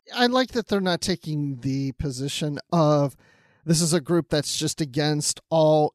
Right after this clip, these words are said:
alien races and they just want it to be Earth." This is different because, like you said, they want to keep it to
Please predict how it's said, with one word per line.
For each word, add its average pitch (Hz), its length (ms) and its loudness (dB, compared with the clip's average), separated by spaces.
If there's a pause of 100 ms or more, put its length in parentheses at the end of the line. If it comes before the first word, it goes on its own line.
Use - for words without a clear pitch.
(120)
alien 165 420 0
races 143 720 0
and 139 340 -4
they 147 80 0
just 135 280 -4
want 147 160 0
it 135 120 -6
to 139 120 -6
be 127 260 -4
Earth." 104 400 -8
This 151 160 -6
is 165 220 -6
different 127 420 -4
because, 123 400 -8
like 147 160 -8
you - 60 -8
said, 127 260 -4
they 120 160 -2
want 143 320 -2
to 151 60 -4
keep - 200 -6
it 139 140 -6
to 143 260 -4